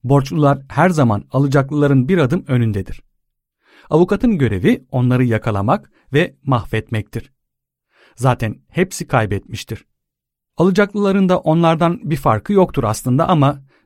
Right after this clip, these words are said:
benim elimden ne gelir ki? Bodrum İcra Dairesi'nde on beş binden fazla dosya vardı. Kasabanın nüfusu otuz bin olduğuna göre kasabanın yarısı öbür yarısından alacaklıydı.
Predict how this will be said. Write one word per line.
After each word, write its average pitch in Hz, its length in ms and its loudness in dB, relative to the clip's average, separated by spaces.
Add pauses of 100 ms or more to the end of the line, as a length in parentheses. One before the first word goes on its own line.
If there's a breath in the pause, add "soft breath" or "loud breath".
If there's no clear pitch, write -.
benim 135 220 4
elimden 113 480 0
ne 107 100 -2
gelir 135 360 0
ki? - 200 -12 (1040)
Bodrum 190 380 2
İcra 151 400 0
Dairesi'nde 151 580 2
on 185 280 0
beş 170 200 -2
binden 147 280 2
fazla 139 380 0
dosya 113 360 -2
vardı. 98 340 -4 (680)
Kasabanın 196 500 0
nüfusu 143 380 0
otuz 175 300 -4
bin 139 120 2
olduğuna 120 460 0
göre 101 380 -2 (280 soft breath)
kasabanın 135 560 0
yarısı 127 540 0
öbür 143 200 2
yarısından 135 640 0
alacaklıydı. 110 720 -2